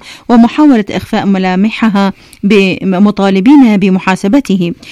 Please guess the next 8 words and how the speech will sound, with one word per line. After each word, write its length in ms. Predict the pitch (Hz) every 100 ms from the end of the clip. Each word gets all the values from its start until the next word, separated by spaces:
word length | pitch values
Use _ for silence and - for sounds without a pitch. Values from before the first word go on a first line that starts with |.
| - -
وسيطر 520 | 208 196 277 320 311
المتظاهرون 760 | 277 233 233 185 196 196 226 240
على 240 | 226 185
مقرات 440 | 185 - 190 214
الميليشيات 500 | 220 196 180 175 202
بقريتي 640 | 190 185 190 185 180 208 -
الجيعة 380 | 190 180 202 180
والحصان 580 | 185 156 185 - 208